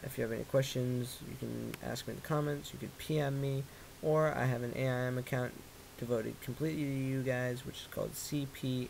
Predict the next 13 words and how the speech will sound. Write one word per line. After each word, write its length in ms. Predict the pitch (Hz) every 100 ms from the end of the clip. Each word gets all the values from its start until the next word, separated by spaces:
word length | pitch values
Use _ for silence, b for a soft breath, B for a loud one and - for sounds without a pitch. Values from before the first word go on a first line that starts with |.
| -
Answer 460 | 127 123 131 123
Man, 400 | 127 131 131 131 135 B B B B -
C 300 | - 127 123
P 380 | - 123 123 -
A 300 | 123 123 120
N 340 | 113 117 117 -
S 300 | 120 131 -
W 380 | 127 120 117 -
E 240 | 123 123 -
R 400 | - - 117 - -
M 220 | 127 123
A 160 | - 113
N 400 | - 107 98